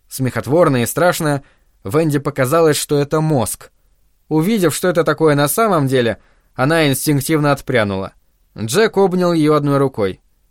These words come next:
«Всё нормально, те обитатели, что не улетели, вытряхнуты. Я воспользовался дымовой шашкой».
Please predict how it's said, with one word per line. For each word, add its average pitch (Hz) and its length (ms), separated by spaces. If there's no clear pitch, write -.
«Всё 302 200
нормально, 247 640
те 196 200
обитатели, 170 580
что 165 240
не 156 100
улетели, 147 720
вытряхнуты. 123 800
Я 190 260
воспользовался 185 880
дымовой 165 460
шашкой». - 460